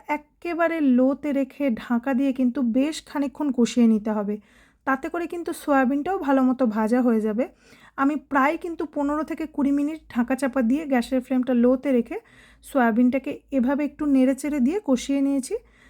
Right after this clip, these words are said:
তারপর বেশ খানিকটা ঈষদুষ্ণ গরম জল, কয়েকটা চেরা কাঁচা লঙ্কা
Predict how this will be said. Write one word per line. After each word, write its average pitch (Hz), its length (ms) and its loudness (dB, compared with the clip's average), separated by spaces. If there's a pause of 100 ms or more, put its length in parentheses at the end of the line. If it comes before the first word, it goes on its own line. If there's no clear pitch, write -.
(180)
তারপর 294 220 -2 (100)
বেশ 294 140 0 (100)
খানিকটা 330 340 -6 (120)
ঈষদুষ্ণ 294 400 -4 (180)
গরম 254 240 4 (120)
জল, 247 180 0 (100)
কয়েকটা 247 280 -2 (100)
চেরা 254 300 0
কাঁচা 240 240 -4
লঙ্কা 240 360 0